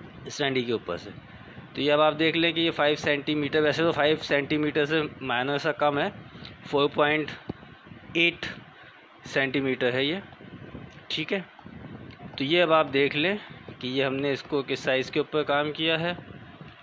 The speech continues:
और आज इस session को करने की ख़ास वजह भी यही थी कि हम बता सकें कि ये हम किस हद तक जो है वो small size के ऊपर जा सकते हैं। अच्छा,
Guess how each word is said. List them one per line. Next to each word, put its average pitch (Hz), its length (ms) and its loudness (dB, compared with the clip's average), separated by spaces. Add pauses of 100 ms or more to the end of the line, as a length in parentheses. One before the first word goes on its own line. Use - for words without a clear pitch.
(120)
और 101 440 0 (760)
आज 135 220 2
इस 131 80 -4 (280)
session 170 340 2
को 170 140 0
करने 139 320 0
की 143 100 -2
ख़ास 123 340 0
वजह 113 260 0
भी 139 180 -4
यही 107 220 -2 (120)
थी 196 120 -6 (680)
कि 117 100 -2
हम 123 320 -2
बता 123 360 2
सकें 135 540 -4 (500)
कि 113 80 -6
ये 127 400 0 (200)
हम 113 200 -4 (160)
किस 185 260 -2 (1300)
हद 135 100 2 (120)
तक 156 260 0
जो 131 200 0
है 127 140 2
वो 131 180 2
small 127 340 -2
size 123 300 -2
के - 80 -4
ऊपर 120 220 0
जा 117 180 2
सकते 127 320 -2
हैं। 180 60 4
अच्छा, 165 280 0